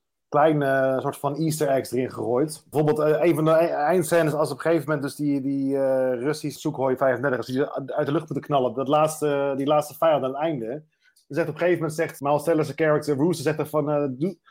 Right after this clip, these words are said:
do some of that pilot shit." En dat zei, dat zei dus zijn vader ook tegen Maverick.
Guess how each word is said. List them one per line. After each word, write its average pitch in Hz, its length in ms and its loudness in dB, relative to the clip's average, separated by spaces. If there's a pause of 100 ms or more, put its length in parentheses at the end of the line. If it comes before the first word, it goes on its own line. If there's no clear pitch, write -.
(140)
do 170 100 -2
some 196 160 0
of 165 60 0
that 175 160 0
pilot 196 340 4
shit." - 500 -4
En 135 140 -2
dat 147 120 -4
zei, 175 180 0
dat 156 100 -4
zei 170 140 2
dus 151 120 0
zijn 156 140 0
vader 160 360 2
ook 151 220 0
tegen 131 400 0
Maverick. 113 560 -6